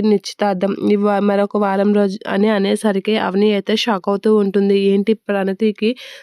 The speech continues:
పెళ్ళా?" అని అయితే షాక్ అవుతూ ఉంటుంది. అవని కాసేపు ప్రణతి అలా చూస్తూ ఉండిపోతూ ఉంటుంది. ఇక పార్వతి అయితే అవనిని చాలా కోపంగా చూస్తూ ఉండేసరికి అవని అయితే ఆలోచిస్తూ ఉంటుంది. పార్వతి కాసేపు జాలిగా చూస్తూ ఉంటుంది.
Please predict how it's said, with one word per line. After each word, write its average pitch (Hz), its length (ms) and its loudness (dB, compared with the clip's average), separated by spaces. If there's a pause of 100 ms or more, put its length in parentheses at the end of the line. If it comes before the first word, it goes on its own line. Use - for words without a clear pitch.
(100)
పెళ్ళా?" 208 420 2
అని 190 200 -2
అయితే 185 180 0
షాక్ 208 320 -2
అవుతూ 202 260 -2
ఉంటుంది. 196 520 0
అవని 196 320 2
కాసేపు 202 480 -2
ప్రణతి 190 380 -2
అలా 202 220 0
చూస్తూ 190 400 -2
ఉండిపోతూ 190 520 -2
ఉంటుంది. 190 500 0
ఇక - 240 -4
పార్వతి 196 540 -2
అయితే 202 280 -2
అవనిని 202 480 2 (360)
చాలా 220 280 0
కోపంగా 208 500 0 (100)
చూస్తూ 208 440 2 (460)
ఉండేసరికి 208 680 0
అవని 202 320 0
అయితే 208 240 0
ఆలోచిస్తూ 202 680 -2
ఉంటుంది. 196 440 0
పార్వతి 190 440 -4
కాసేపు 202 420 -2
జాలిగా 190 480 0
చూస్తూ 196 400 -2
ఉంటుంది. 190 400 -2